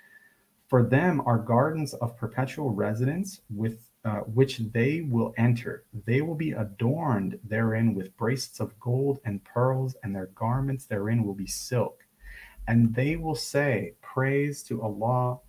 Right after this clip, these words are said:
whom has removed from us all sorrow. Indeed, our Lord is forgiving and appreciative. He who has settled us in the home of duration, i e paradise, out of his bounty, there touches us not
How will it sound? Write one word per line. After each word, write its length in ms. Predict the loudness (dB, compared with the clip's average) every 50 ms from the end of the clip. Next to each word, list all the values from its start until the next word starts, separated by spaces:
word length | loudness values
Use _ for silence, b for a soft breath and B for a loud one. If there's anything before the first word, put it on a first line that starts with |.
| _
whom 180 | _ -8 -8 -6
has 240 | -6 -8 -12 -10 -8
removed 580 | -6 -6 -4 -2 0 2 2 2 0 -2 -4
from 240 | -4 -2 -2 0 0
us 260 | -2 -6 -8 -12 -14 _ -2
all 260 | 0 0 0 0 -2
sorrow. 640 | -6 -8 -6 -2 0 0 0 0 0 -2 -4 -8 -12 _ _ -2
Indeed, 500 | -2 0 0 0 0 0 0 0 -2 -2 -4
our 160 | -4 -2 -2
Lord 460 | -2 -2 -2 0 0 0 0 -2 -4
is 100 | -10 -14
forgiving 580 | -18 -10 -8 -8 -6 -4 -4 -2 0 -2 -2 -2 -4
and 80 | -8
appreciative. 840 | -10 -10 -12 -6 -4 -2 -2 -2 -4 -8 -8 -8 -10 -10 -10 -12 -16 _ B B B B B B B B B B
He 300 | _ -6 -4 -4 -4 -4
who 180 | -4 -4 -2 -2
has 280 | 0 -2 -2 -4 -6 -6
settled 380 | -2 0 2 2 2 0 -2 -2
us 300 | 0 0 0 -2 -4 -6 -4
in 120 | -2 -2
the 80 | -2 -2
home 460 | -2 -2 -2 0 0 0 0 -2 -2 -4
of 220 | -4 -4 -4 -4
duration, 680 | -6 -6 -4 -4 -2 0 0 0 -2 -2 -2 -2 -2 -2
i 200 | -2 -4 -6 -4
e 140 | -6 -6 -8
paradise, 600 | -6 -2 0 0 2 2 2 0 0 -2 -4 -6 -6 -2
out 180 | 0 0 0
of 100 | 0 -2
his 160 | -4 -6 -8
bounty, 640 | -8 -6 -2 0 2 2 2 2 2 2 2 0 -2 B B B B _ -4
there 120 | -2 -2 -2
touches 460 | -4 -8 -8 -6 -6 -4 -4 -4 -4
us 160 | -4 -6 -6
not 460 | -6 -2 0 2 2 0 0 -4 -10